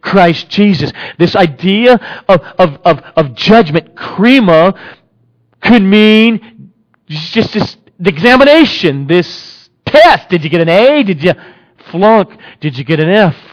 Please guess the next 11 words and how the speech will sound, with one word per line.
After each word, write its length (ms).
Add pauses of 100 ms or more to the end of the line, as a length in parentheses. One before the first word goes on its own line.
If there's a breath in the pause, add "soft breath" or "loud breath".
(120)
Are 120
you 460 (220 loud breath)
approved 720
or 100
are 80
you 340 (480 soft breath)
disapproved? 1300 (840 soft breath)
If, 160 (160 loud breath)
if 180
this 180
testing, 960